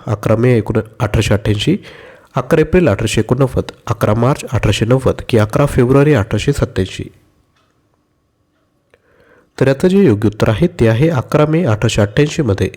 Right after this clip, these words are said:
महात्मा फुले यांना महात्मा पदवी देण्यात आली. त्यानंतर पुढील क्वेश्चन आहे, गोपाळ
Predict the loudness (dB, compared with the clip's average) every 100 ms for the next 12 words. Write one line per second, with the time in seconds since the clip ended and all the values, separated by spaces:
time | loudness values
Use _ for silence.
0 | -4 -2 -2 -2 -2 0 0 0 -4 -8
1 | -16 -20 -18 -4 0 0 2 0 0 -2
2 | -2 -4 -2 0 0 2 0 0 -4 -20
3 | -20 _ _ _ _ 0 2 2 0 0
4 | -2 -2 0 2 2 0 -4 -20 -20 -20
5 | -20 -20 -20 _ -4 0 0 2 2